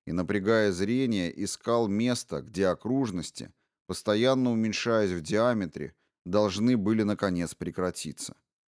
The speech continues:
Но чем пристальнее я вглядывался в темноту, тем большее число мелких, невидимых ранее окружностей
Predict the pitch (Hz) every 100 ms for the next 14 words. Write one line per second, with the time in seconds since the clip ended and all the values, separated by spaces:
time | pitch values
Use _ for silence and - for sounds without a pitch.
0 | _ _ _ _ - 101 131 - 147 127
1 | 170 180 - 151 143 143 139 135 123 120
2 | 143 151 131 127 117 127 - 127 120 120
3 | 117 - 143 104 _ _ _ _ - 107
4 | 110 104 151 151 - 131 117 - 120 -
5 | 135 135 123 110 131 147 127 - 101 82
6 | 107 117 127 127 160 135 139 127 - 113
7 | 123 123 117 113 - 107 - 113 131 101
8 | 95 - - 73 -